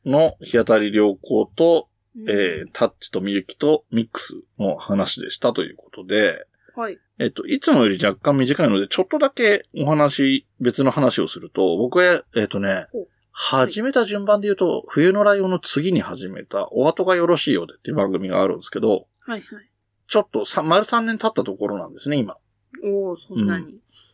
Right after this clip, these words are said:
Speaker 1: で、えー、リニューアルすることにしまして、
Speaker 2: ほう。
Speaker 1: で、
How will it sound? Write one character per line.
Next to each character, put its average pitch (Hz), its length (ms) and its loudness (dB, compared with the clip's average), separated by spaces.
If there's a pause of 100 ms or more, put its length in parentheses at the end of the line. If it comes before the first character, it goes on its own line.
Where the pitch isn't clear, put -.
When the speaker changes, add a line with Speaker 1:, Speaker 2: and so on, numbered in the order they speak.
(160)
Speaker 1:
で、 135 380 0 (160)
え 101 360 0 (520)
ー、 127 40 -4
リ 127 120 4
ニ 180 140 4
ュ 220 140 -4
ー 220 60 2
ア 220 80 6
ル 202 320 4
す - 160 -2
る 143 80 4
こ 147 120 2
と 147 100 2
に 98 100 0
し - 140 -8
ま 82 140 -14
し - 100 -8
て、 92 420 -8 (360)
Speaker 2:
ほ 214 220 -4
う。 - 20 -4
Speaker 1:
で、 196 380 -2